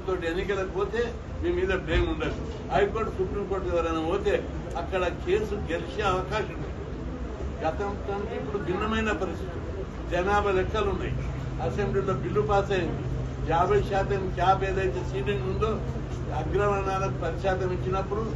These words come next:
సుప్రీంకోర్టు జడ్జిమెంట్లో కామెంట్ చేసింది. పరిస్థితులకు అనుగుణంగా సరి అయిన జనాభా లెక్కలు, సరైన కారణాలు ఉంటే రిజర్వేషన్లు పెంచుకోవచ్చని తీర్పిచ్చింది.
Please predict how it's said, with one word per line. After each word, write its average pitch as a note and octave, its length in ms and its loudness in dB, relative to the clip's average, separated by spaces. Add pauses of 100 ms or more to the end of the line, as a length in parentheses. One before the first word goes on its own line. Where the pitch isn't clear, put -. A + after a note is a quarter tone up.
(320)
సుప్రీంకోర్టు F#3+ 680 0
జడ్జిమెంట్లో F3+ 540 -2 (140)
కామెంట్ G#3 380 2
చేసింది. - 360 -2 (500)
పరిస్థితులకు G3 720 -2
అనుగుణంగా F#3+ 580 0 (720)
సరి E3+ 240 2
అయిన F#3+ 120 0 (120)
జనాభా G3 400 2
లెక్కలు, F3+ 360 -2 (100)
సరైన F3 360 0 (140)
కారణాలు G3 460 2
ఉంటే A3+ 220 0 (520)
రిజర్వేషన్లు F#3+ 720 2
పెంచుకోవచ్చని F3 720 -4
తీర్పిచ్చింది. - 600 -6